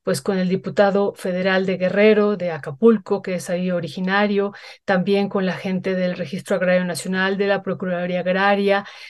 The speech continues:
de otras instituciones, y hemos estado monitoreando, pues, esta situación que está pasando, que realmente, pues, es, eh, dura, pero todo el gobierno federal está volcado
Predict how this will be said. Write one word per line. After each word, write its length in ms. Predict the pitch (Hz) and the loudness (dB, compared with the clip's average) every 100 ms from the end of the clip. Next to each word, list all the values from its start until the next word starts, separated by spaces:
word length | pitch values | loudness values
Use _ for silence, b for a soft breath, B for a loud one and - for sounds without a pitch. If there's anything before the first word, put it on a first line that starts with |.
| B | B
de 400 | 180 196 202 220 - | 0 4 6 8 10
otras 420 | 247 285 254 233 | 8 8 4 2
instituciones, 840 | 214 196 202 - 220 214 214 208 | -2 -4 -6 0 2 4 2 2
y 60 | 202 | 0
hemos 260 | 196 202 190 | 0 -4 -8
estado 280 | - 196 | -4 -2
monitoreando, 800 | 196 196 185 190 190 196 196 196 B B B | 0 -2 -2 -2 0 0 0 -4 B B B
pues, 220 | 196 143 | -6 2
esta 300 | 208 185 - | 2 2 -4
situación 540 | 139 - 180 180 190 185 | -6 -6 -8 -2 -2 -2
que 120 | 190 | -6
está 340 | 147 190 180 | -6 -4 -4
pasando, 520 | - 165 202 185 185 185 | -6 -6 -4 -2 -4 -6
que 120 | 185 | -4
realmente, 640 | 190 190 190 190 165 - B B - | -2 -2 -2 -4 -6 -8 B B -8
pues, 220 | 202 - | -8 0
es, 180 | 208 - | 0 2
eh, 140 | 190 190 | 2 4
dura, 320 | 220 190 - | 6 6 6
pero 200 | 208 208 | 2 8
todo 300 | 277 269 254 | 10 12 8
el 180 | 208 196 | 8 2
gobierno 440 | 190 208 202 202 | 2 2 2 -4
federal 420 | 202 180 185 190 | -4 -6 -4 -4
está 280 | 190 - 202 | -4 0 2
volcado 720 | 180 180 180 - 185 190 185 | 2 -2 -2 -2 -2 -2 -4